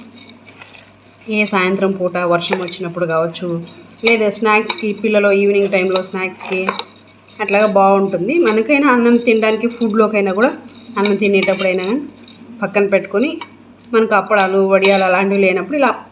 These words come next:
మంచిగా తినడానికి బాగుంటుంది. చాలా బాగుంటుంది టేస్ట్ అయితే ఇలాగా ట్రై చేస్తే. మీరు ఎవరైనా చేసేటట్టయితే, నేను ఈసారి చేయలే, నెక్స్ట్ టైమ్ ఎప్పుడైనా చేసి చూపిస్తాను. కలర్ సగ్గుబియ్యం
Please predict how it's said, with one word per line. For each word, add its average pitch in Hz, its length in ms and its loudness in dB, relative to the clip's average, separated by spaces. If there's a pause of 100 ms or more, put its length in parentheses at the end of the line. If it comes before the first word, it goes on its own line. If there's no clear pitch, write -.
(120)
మంచిగా 196 400 2
తినడానికి 180 420 -4
బాగుంటుంది. 175 540 -2 (540)
చాలా 196 280 2
బాగుంటుంది 175 440 -4
టేస్ట్ 180 240 -4
అయితే 170 180 -6
ఇలాగా 170 300 -2
ట్రై 214 120 0 (120)
చేస్తే. 175 260 -4 (880)
మీరు 254 180 6 (220)
ఎవరైనా 233 280 4 (100)
చేసేటట్టయితే, 233 600 0 (240)
నేను 247 180 6 (220)
ఈసారి 233 360 2
చేయలే, 233 280 4
నెక్స్ట్ 196 220 -4
టైమ్ 226 160 2
ఎప్పుడైనా 202 340 -2
చేసి 196 220 0
చూపిస్తాను. 180 480 -4 (680)
కలర్ 277 300 4
సగ్గుబియ్యం 208 400 0